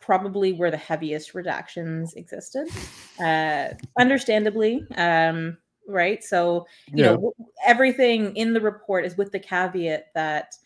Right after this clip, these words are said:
Speaker 1: we will never know all of the information. We will never know all of the investigative techniques, um, simply because that's something that, uh, the government has no interest to disclose and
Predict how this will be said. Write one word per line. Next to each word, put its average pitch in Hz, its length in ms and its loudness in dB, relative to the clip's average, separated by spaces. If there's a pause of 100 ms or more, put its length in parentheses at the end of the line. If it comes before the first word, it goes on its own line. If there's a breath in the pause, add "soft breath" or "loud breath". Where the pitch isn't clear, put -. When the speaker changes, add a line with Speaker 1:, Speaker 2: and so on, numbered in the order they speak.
(340)
Speaker 1:
we 202 120 -2
will 190 180 0
never 185 480 0
know 160 440 -2
all 160 320 0
of 156 100 -12
the 156 140 -10
information. 151 580 -12
We 165 60 -6
will 170 120 -6
never 175 400 0
know 151 480 -4 (280 soft breath)
all 156 240 2
of 160 100 -4
the 156 120 -4
investigative 160 680 -2
techniques, - 800 -12
um, 160 240 -2
simply 170 400 -4
because 156 540 -4
that's - 200 -4
something 165 540 -6
that, - 460 -8 (520)
uh, 110 40 -10 (180)
the 190 80 -4
government 165 400 0
has 160 380 -4
no 151 500 0 (880)
interest 185 680 2
to - 80 -12
disclose 180 840 4
and 160 340 -2